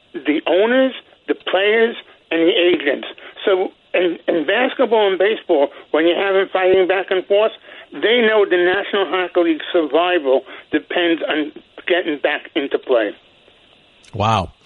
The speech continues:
Speaker 2: So you're, you're, you're, you're giving me a, uh,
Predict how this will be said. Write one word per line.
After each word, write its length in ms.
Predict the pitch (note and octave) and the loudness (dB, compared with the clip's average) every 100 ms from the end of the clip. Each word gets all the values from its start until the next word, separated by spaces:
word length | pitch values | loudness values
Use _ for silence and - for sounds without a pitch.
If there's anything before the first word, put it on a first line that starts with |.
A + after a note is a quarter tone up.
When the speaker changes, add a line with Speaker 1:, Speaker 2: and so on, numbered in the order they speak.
| - - | -20 -18
Speaker 2:
So 160 | - D3 | -4 0
you're, 280 | C#3 F3+ E3 | 2 0 0
you're, 300 | D#3 E3 C#3 | 0 0 -2
you're, 680 | D3 D#3+ C3 D3 C#3+ C#3 D3+ | -4 -6 -6 -6 -4 -2 -2
you're 200 | E3+ C#3 | 0 -2
giving 280 | C3+ F3 F3 | 0 -2 0
me 440 | E3 D3+ C#3 C3+ | 0 2 2 2
a, 80 | B2 | 2
uh, 280 | A#2+ A2+ | 2 0